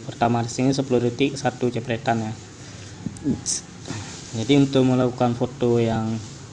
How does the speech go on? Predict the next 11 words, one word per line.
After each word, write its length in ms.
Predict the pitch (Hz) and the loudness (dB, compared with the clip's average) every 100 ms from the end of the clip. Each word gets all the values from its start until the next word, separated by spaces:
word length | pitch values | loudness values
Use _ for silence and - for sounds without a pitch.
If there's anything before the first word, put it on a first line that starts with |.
| - - - - - - - - | -16 -16 -14 -16 -16 -16 -16 -6
normal 560 | 120 113 127 135 135 135 | -2 4 8 8 8 6
di 80 | 131 | 2
off 220 | 123 117 | 0 -2
kan 100 | 117 | -2
saja, 560 | - 107 117 127 147 160 - | -2 -4 4 6 6 4 -2
tapi 320 | 127 - 143 139 | -4 6 6 6
jika 240 | 139 127 | 8 8
ingin 220 | 131 127 | 8 6
foto 720 | 131 131 - 135 127 127 123 123 - - - - - - - - - - - | 6 6 8 10 10 8 6 2 -8 -16 -16 -16 -16 -16 -18 -16 -16 -16 -6
menggunakan 520 | 135 131 131 127 127 127 123 123 123 - - - | 2 6 6 6 6 6 2 2 -2 -4 -12 4
timer 460 | 131 127 127 151 | 6 8 6 6